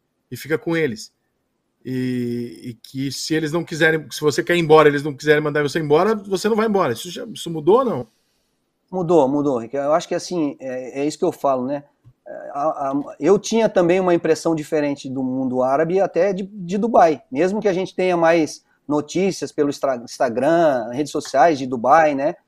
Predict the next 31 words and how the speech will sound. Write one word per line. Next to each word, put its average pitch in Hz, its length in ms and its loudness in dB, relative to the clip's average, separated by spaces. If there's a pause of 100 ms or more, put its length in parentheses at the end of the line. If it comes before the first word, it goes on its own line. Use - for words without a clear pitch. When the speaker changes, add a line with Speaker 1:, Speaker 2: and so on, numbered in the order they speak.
(280)
Speaker 2:
É, 131 320 -6
Speaker 1:
Uhum. 131 120 -10
Speaker 2:
que 139 220 -2
as 127 120 -4
pessoas 143 320 -2
vêm 151 120 0
pra 135 160 0
cá 160 420 8
e 127 180 -4
batem 135 320 0
foto 160 540 4
e 127 60 -6
tal, 156 480 6
e 127 180 -6 (400)
expandem 160 420 2
pro 143 160 -2
mundo. 175 440 -2 (380)
Eu 143 140 -2
também 208 460 0
tinha 196 240 -4
uma 185 160 2
imagem 170 400 0
assim, 185 440 -8 (400)
que - 100 -6
achava 185 380 -2
que 196 180 -4
era 190 140 2
muito 185 320 -6
mais 185 240 0
restrito, 165 680 -2
fechado. 156 840 0